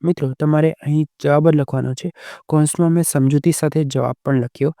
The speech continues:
છે. બરાબર છે? જલવાહક પેશી, તો કે પાણીનું વહન કરે છે. મૂળ રોમ,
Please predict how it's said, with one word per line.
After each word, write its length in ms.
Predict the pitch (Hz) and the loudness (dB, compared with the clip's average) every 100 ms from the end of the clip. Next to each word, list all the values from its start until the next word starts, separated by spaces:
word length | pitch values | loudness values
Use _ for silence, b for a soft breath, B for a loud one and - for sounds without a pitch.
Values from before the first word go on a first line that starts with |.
| b | b
છે. 240 | - - 117 - | -14 -10 -10 -6
બરાબર 300 | 151 175 175 | -4 -2 -4
છે? 160 | - | -4
જલવાહક 500 | 135 151 165 147 139 | 0 2 2 0 -2
પેશી, 380 | - 113 - 131 B B B | -4 -8 -8 -14 B B B
તો 100 | - | -8
કે 120 | 135 156 | -4 -2
પાણીનું 480 | 139 131 135 139 120 | 0 2 2 2 0
વહન 220 | 117 117 | -4 -6
કરે 280 | 120 113 113 | -6 -6 -8
છે. 160 | - - _ | -12 -18 _
મૂળ 240 | 143 151 165 | 2 6 6
રોમ, 280 | 147 123 | 6 2